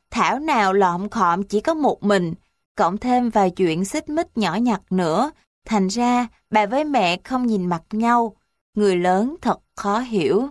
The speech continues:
Tôi bảo, "Bà cho con ăn bánh rán ngon lắm,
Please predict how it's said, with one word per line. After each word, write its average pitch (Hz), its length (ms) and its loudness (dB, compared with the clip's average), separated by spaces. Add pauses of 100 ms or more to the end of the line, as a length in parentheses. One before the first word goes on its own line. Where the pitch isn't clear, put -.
(520)
Tôi 226 140 0
bảo, 233 460 0 (440)
"Bà 220 300 2
cho 294 160 2
con 294 160 2
ăn 277 240 -4
bánh 262 220 0
rán 285 360 0
ngon 294 240 2
lắm, 320 260 -2